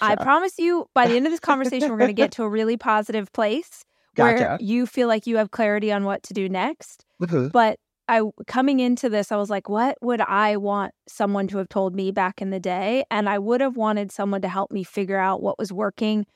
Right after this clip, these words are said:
Speaker 1: what wasn't working, so I could remove those things and double, triple down on the things that worked.
Speaker 2: Gotcha.
Speaker 1: So I was just taking notes as you were talking.
Speaker 2: Mm-hmm.
Speaker 1: And my first question is,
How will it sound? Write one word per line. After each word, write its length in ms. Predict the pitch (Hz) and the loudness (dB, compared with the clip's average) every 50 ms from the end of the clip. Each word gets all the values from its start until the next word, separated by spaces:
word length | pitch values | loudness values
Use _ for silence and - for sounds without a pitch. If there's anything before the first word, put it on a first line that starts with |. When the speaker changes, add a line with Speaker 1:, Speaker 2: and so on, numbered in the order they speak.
| _ _ | _ _
Speaker 1:
what 300 | - 208 220 202 214 - - | -2 2 2 2 2 2 -2
wasn't 360 | 208 208 208 220 220 254 208 | 0 2 2 4 2 0 0
working, 440 | 214 240 247 240 - 277 254 254 254 | 0 0 0 0 0 0 0 0 0
so 120 | - - 202 | -2 -2 -4
I 60 | 185 | -4
could 160 | - 214 190 | -4 -4 -4
remove 320 | 190 190 202 208 208 214 208 | -4 -2 0 0 0 2 0
those 180 | 214 208 202 - | 0 -2 -2 -4
things 320 | - 202 202 196 196 - - | -4 -4 -4 -4 -6 -6 -4
and 160 | - 202 190 170 | -4 -2 -2 0
double, 320 | 208 196 190 190 196 190 | 2 0 2 2 0 -2
triple 580 | - - 214 190 - - 190 196 208 202 196 175 - | -2 -2 -4 -4 0 0 0 0 0 0 -2 -4 -2
down 420 | 208 190 185 170 190 202 214 220 - - | -2 0 0 0 0 0 -2 -2 -2 -4
on 140 | 202 196 185 | -4 -4 -4
the 80 | 185 | -4
things 340 | 175 - 196 190 - 180 - | -6 -6 -8 -8 -8 -10 -10
that 200 | - 175 - - | -10 -10 -10 -8
worked. 280 | - - - - _ _ _ _ _ _ _ - | -10 -10 -10 -12 _ _ _ _ _ _ _ -2
Speaker 2:
Gotcha. 300 | 127 - - - - - - 208 | -2 -2 -2 -4 -8 -6 -6 -4
Speaker 1:
So 400 | - 262 233 220 220 208 196 - _ _ _ _ - - | 0 0 0 2 2 0 -2 -4 _ _ _ _ -2 2
I 120 | 226 226 | 2 4
was 180 | 220 226 208 - | 4 2 0 -2
just 180 | - 254 - | -4 -6 -4
taking 280 | - 320 - - 294 254 | -4 -4 -2 0 0 0
notes 260 | 220 196 196 - - | 2 0 0 -2 -4
as 120 | 214 190 | -6 -4
you 140 | 202 208 202 | -2 -2 -2
were 100 | 190 196 | -2 -2
talking. 640 | 190 214 196 196 180 - - - - - - 240 247 _ - | -2 -2 -2 -2 -4 -4 -8 -8 -6 -6 -6 -8 -8 _ -4
Speaker 2:
Mm-hmm. 240 | 170 170 151 135 131 - | -4 -2 0 -2 0 0
Speaker 1:
And 680 | 226 220 220 214 214 208 208 208 208 202 202 202 208 - - _ _ _ _ _ _ _ _ - | 0 0 0 2 0 0 0 0 0 0 -2 -2 -4 -8 -16 _ _ _ _ _ _ _ _ -2
my 300 | 226 226 226 226 226 214 | 0 2 2 2 2 0
first 540 | - - - 277 269 302 349 359 - - - | -2 -4 0 2 2 2 2 0 -4 -8 -6
question 500 | - 254 226 214 - - - 220 208 202 | -2 0 0 0 -2 -6 -6 -4 -4 -2
is, 600 | - 202 202 196 196 196 190 190 190 - - | -2 -4 -4 -4 -4 -6 -6 -8 -10 -14 -20